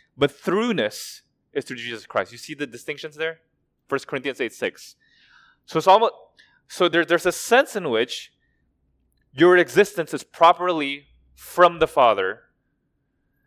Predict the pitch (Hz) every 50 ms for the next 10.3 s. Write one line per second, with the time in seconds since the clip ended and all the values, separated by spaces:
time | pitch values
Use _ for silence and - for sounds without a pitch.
0 | _ _ _ 135 139 143 139 147 151 156 147 - - - - - 156 151 147 131
1 | 117 113 - - 135 107 85 - _ _ _ _ _ _ _ _ _ _ _ _
2 | _ _ _ _ _ _ _ _ _ _ _ _ _ _ 120 127 131 123 - -
3 | - - - 175 196 180 131 117 - - 101 82 78 _ _ _ - - 123 -
4 | - - 147 151 165 151 127 135 127 120 135 147 175 170 - - - - 160 160
5 | 160 151 147 - _ - 156 156 170 165 160 156 - 120 123 151 139 - - 98
6 | 85 80 _ _ _ _ _ _ _ _ _ 139 156 165 170 147 156 139 135 151
7 | 151 143 139 135 - 135 123 98 85 76 - - 101 101 107 120 - _ _ _
8 | _ _ _ _ - 156 - - - - _ 185 170 156 - - - - - 131
9 | 127 123 123 123 127 120 - - 143 117 110 - 135 123 131 113 104 101 - -
10 | - 147 143 120 98 87